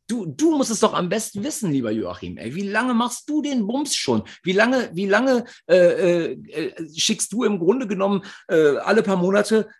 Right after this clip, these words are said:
äh, Leseklebstoff rum, der diese Szene irgendwie, äh, äh, an einen Tisch bringt? So, weißt du? Also ich mein, das ist, das ist für mich, äh, aktiv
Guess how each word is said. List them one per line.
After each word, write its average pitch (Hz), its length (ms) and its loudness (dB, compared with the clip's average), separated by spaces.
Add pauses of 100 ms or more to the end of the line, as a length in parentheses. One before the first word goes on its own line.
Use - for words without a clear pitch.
äh, 165 280 4
Leseklebstoff 170 1120 2
rum, 143 340 2
der 160 160 2
diese 175 280 -2
Szene 320 400 -2
irgendwie, 135 640 0
äh, 147 480 0
äh, 123 60 0
an 127 140 0
einen 113 280 2
Tisch 98 260 -4
bringt? 69 420 -18
So, - 340 -16 (340)
weißt - 240 -4
du? 285 60 2 (340)
Also 160 200 4
ich 185 120 -2
mein, 202 240 4 (240)
das 311 220 -2
ist, - 300 -10
das 330 160 -2
ist 339 120 -12
für 285 100 -2
mich, 285 320 -2 (280)
äh, 196 260 4 (260)
aktiv - 800 -4